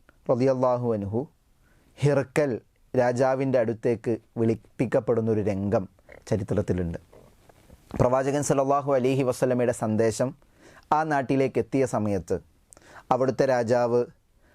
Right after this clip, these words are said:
ഷാമിലേക്ക് മക്കയിൽ നിന്ന് കടന്നു വന്ന ആരെങ്കിലും ഉണ്ടോ, കച്ചവട ആവശ്യങ്ങൾക്ക് വന്ന ആരെങ്കിലും ഉണ്ടോ എന്ന് അന്വേഷിക്കുകയും അങ്ങനെ അബൂ സുഫിയാനെ കണ്ടെത്തി തൻ്റെ മുന്നിൽ ഹാജരാക്കാൻ വേണ്ടി കൽപ്പിക്കുകയും ചെയ്യുകയാണ്.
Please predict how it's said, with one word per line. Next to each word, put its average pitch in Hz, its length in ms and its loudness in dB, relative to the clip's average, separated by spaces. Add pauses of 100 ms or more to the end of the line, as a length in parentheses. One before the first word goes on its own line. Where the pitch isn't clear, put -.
(380)
ഷാമിലേക്ക് 127 760 0 (480)
മക്കയിൽ 160 560 0
നിന്ന് 127 360 -2 (520)
കടന്നു 139 280 0
വന്ന 131 200 0
ആരെങ്കിലും 117 520 0
ഉണ്ടോ, 101 340 0
കച്ചവട 117 320 0
ആവശ്യങ്ങൾക്ക് 117 500 -2
വന്ന 113 240 -2
ആരെങ്കിലും 117 480 0
ഉണ്ടോ 110 240 0
എന്ന് 104 140 -2
അന്വേഷിക്കുകയും 98 720 -2 (720)
അങ്ങനെ 151 380 0 (100)
അബൂ 127 240 0
സുഫിയാനെ 120 720 -2 (500)
കണ്ടെത്തി 117 580 -2 (440)
തൻ്റെ 143 180 2
മുന്നിൽ 131 260 0
ഹാജരാക്കാൻ 120 680 0
വേണ്ടി 104 420 -2
കൽപ്പിക്കുകയും 104 520 -2
ചെയ്യുകയാണ്. 87 460 -4